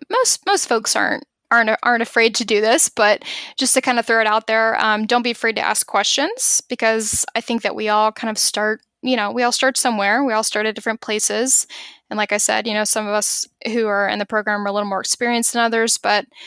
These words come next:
you know, don't be afraid to ask if you don't quite understand something. Um, I also think that when it comes to marketing, um,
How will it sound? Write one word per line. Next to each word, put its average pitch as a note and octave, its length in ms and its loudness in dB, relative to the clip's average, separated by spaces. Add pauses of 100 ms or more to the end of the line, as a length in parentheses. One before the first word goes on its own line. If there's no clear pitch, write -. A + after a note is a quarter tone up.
(480)
you A#3 80 0
know, G3+ 320 0 (200)
don't A#3 180 -2
be A#3 100 2
afraid A3 360 0
to - 160 -2
ask G3+ 480 0
if - 140 -12
you G#3 360 -6
don't G#3 320 -6
quite G#3 260 -4
understand A#3+ 580 -2
something. D4+ 460 -2 (640)
Um, A3+ 520 0 (1000)
I D4 80 0
also F#4 240 0
think E4 380 -2
that C4 580 4
when A3+ 320 0
it A#3 120 -2
comes C#4+ 600 0
to A#3+ 500 -2
marketing, A3 840 -2
um, G#3 600 -4